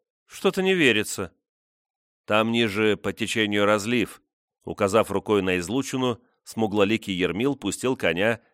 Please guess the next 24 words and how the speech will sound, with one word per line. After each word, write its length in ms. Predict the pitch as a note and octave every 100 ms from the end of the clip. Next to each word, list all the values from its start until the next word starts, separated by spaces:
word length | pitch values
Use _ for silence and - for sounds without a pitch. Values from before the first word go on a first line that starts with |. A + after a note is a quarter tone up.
| -
рядом 400 | E2 F#2+ F2 F2+
с 80 | D#2+
девой. 440 | G2+ D#2 C#2 - _ _ _ _ -
«Широко, 680 | - G2+ F#2+ B2+ D3+ G2 _ _
привольно. 640 | - G2 G2+ C#3+ A#2 D#2 - _ _ _ _ _ _
И 120 | -
вода 320 | D3 F3 C#3 C3+
не 100 | A#2+
как 220 | A#2+ G2
здесь, 420 | F#2 G2+ F2+ - _
чистая». 680 | - E3 B2+ - E2 D2+ - _ _ _ _ _ _ _ _ _ -
Въехав 500 | D2 G2+ C#3 C3+ A2
на 80 | A#2
пологий 420 | G#2 G#2 G2 F2+
пригорок, 600 | D#2+ D#2+ A#2 C3+ B2+ - _ _ _
сотник 540 | - G#2+ C#3+ D#3 D#3
придержал 520 | - G#2 F#2 E2 F#2+ F2+
коня 380 | E2 E2 A2
и 140 | - G#2
осмотрелся. 800 | G#2+ - A2 G2 D#2+ - D2 - _ _ _ _ _ _ _ _ -
Вновь, 420 | D2 D2+ C3+ E3
как 200 | - C3+
и 40 | A#2+
прежде, 580 | G2+ C#3 C3 B2+ C3